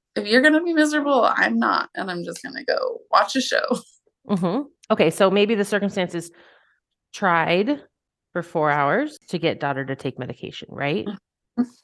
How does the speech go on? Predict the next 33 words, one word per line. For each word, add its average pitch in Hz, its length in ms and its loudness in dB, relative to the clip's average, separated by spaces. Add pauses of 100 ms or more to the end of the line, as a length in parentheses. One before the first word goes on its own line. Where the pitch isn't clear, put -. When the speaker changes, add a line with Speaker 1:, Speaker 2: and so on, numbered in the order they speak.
(220)
Speaker 2:
Okay. - 240 -4 (800)
Or 254 80 6
maybe 277 200 6
it 262 60 8
was, 220 220 6 (840)
maybe 202 160 -2
it 165 80 0
was 170 500 2 (880)
sick - 360 -6
daughter, 160 680 0 (1000)
right? 160 340 -2 (200)
That, - 160 -6 (140)
like, 156 400 2
Speaker 1:
Mm-hmm. 262 80 0 (1300)
Speaker 2:
you 196 300 0
trying 196 200 -4
to 185 40 -2
get 180 100 0
her 180 80 0
to 170 40 -14
take 175 160 -2
medication. 165 500 -4
We've 165 140 0
d-, 180 100 0 (100)
like, 185 160 0
it's 165 140 -4
pretty 269 200 -2
hard 196 240 2
to 175 80 -2
make 160 160 -2
it - 80 -10
really 185 400 -2
factual 202 840 -4